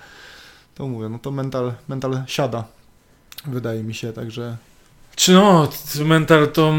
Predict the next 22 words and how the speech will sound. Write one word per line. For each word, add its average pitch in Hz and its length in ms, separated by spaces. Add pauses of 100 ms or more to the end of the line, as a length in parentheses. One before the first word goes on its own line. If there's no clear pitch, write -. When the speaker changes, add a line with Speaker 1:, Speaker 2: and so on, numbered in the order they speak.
(260)
Speaker 2:
myślę, 147 300
że 135 100
niektórym 151 480
siadł 147 280
już 135 240
<laughs> - 0
tam - 160 (420)
wcześniej 180 480 (580)
w - 100
tym 135 200
meczu. 156 500
No, 185 140
no 196 260
szkoda, 120 400
tak? 120 260
Szkoda, 131 380
bo, 117 540 (560)
e, 113 400 (140)
bo 107 160
kolejna 123 420
szansa 120 480
niewykorzystana 110 1160